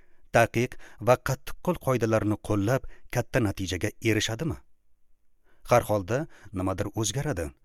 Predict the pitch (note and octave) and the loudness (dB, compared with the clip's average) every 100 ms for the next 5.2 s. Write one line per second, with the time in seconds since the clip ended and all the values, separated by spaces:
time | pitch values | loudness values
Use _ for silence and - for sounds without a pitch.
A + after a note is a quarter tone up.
0 | - - - G2+ G#2 D3+ D#3 A2+ A2 - | -20 -16 -4 0 2 0 -2 -2 -2 0
1 | G2 - - F#2 - F#2+ E2+ - - - | -4 -4 -10 -12 -8 -4 -4 -4 -8 -12
2 | - _ - - - G#2+ B2+ C#3 - A2+ | -20 _ -20 -16 -2 0 4 2 0 -2
3 | C3 - - - A#2 C#3+ G#2+ G#2+ A#2+ D3 | -4 -12 -10 -2 2 2 4 2 2 0
4 | - - A2 A2+ G#2+ - G#2+ E2+ F2 - | -4 -2 0 0 -2 -2 -2 -2 -4 -2
5 | B2 E3+ | -2 -2